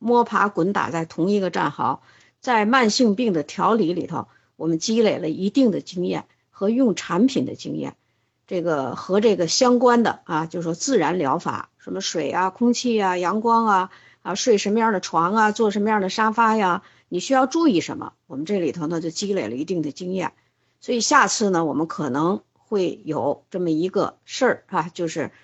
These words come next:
我们要再讲课的时候，可能就是我们的八大系统。八大系统的课呢，涉及到九十到一百种常见疾病的这个，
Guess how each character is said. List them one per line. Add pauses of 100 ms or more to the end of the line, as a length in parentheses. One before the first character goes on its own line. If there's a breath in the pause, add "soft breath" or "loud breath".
(180 soft breath)
我
们
要
再
讲
课
的
时
候，
可
能
就
是
我
们
的
八
大
系
统。 (100)
八
大
系
统
的
课
呢，
涉
及
到
九
十
到
一
百
种 (300)
常
见
疾
病
的 (360)
这
个，